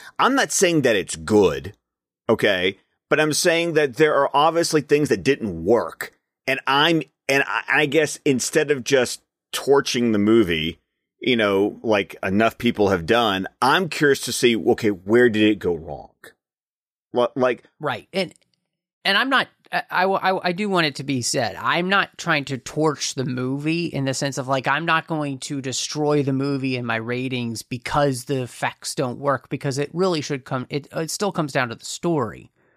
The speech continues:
Speaker 2: But it is discombobulating to me to watch a film where the effects look this bad in twenty twenty-three, and it's not a television show.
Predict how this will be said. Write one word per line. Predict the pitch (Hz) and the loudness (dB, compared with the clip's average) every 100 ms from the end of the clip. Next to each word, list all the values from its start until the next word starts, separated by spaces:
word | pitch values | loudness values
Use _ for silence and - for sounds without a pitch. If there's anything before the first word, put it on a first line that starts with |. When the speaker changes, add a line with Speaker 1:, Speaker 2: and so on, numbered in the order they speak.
| _ _ _ - | _ _ _ -6
Speaker 2:
But | 175 151 _ - | -4 -4 _ -8
it | 165 - | -8 0
is | 175 165 135 - - _ _ _ _ _ _ _ _ _ _ _ _ _ _ _ _ _ - | 2 2 -2 -10 -14 _ _ _ _ _ _ _ _ _ _ _ _ _ _ _ _ _ -4
discombobulating | 214 - 196 151 147 156 165 160 143 135 123 123 | -2 -2 -4 -2 2 2 2 0 0 0 -2 -4
to | 135 | -4
me | 123 120 113 110 - _ - | -4 -4 -6 -10 -14 _ -8
to | 156 | -6
watch | 135 127 135 - | -2 0 0 0
a | 131 | -6
film | - 143 143 135 123 113 110 _ - | -4 -2 0 0 -2 -4 -8 _ -4
where | 147 151 | 0 0
the | 139 | 0
effects | 135 - 139 - - | -2 -2 -6 -6 -8
look | 143 127 | -6 -6
this | 127 123 151 - | -6 -2 -2 -4
bad | 117 127 127 110 104 104 - _ _ _ _ - | -4 0 0 0 -2 -8 -16 _ _ _ _ -2
in | 165 139 | 0 0
twenty | 127 - 147 143 | -2 -4 -4 -4
twenty-three, | 135 143 127 117 - - 139 123 95 98 _ _ _ _ _ _ _ _ _ _ _ - | -6 -6 -6 -8 -12 -8 -6 -6 -10 -16 _ _ _ _ _ _ _ _ _ _ _ -4
and | 180 160 | 0 2
it's | 147 - | 0 0
not | 151 143 139 | 2 2 0
a | |
television | - - 175 147 110 98 92 98 | -4 -2 0 0 -4 -12 -12 -14
show. | - - - - | -14 -14 -16 -20